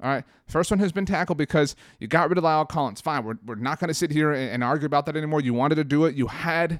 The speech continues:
to supplement it, though. And what did you do? Nothing. Yeah, right. You relied on Josh Ball. You drafted Matt Waletzko, and that's it. You, you relied on two players with zero N F L experience combined to supplement your swing tackle position, which is important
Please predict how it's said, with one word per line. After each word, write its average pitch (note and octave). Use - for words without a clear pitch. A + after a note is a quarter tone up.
to C#3
supplement A#2+
it, F2
though. D#2+
And G2
what A2
did C#3
you D#3
do? F3
Nothing. A2+
Yeah, A#2+
right. C3
You B2
relied B2
on D3+
Josh C3+
Ball. A#2+
You A#2
drafted C#3
Matt B2+
Waletzko, A#2+
and C#3
that's F3
it. -
You, C3+
you C#3
relied C#3+
on B2+
two G3
players D3
with B2
zero E3+
N D3+
F D3+
L D3+
experience C3+
combined D#3
to C3
supplement D3+
your B2+
swing D3
tackle C#3
position, A#2+
which B2
is D#3+
important D#3+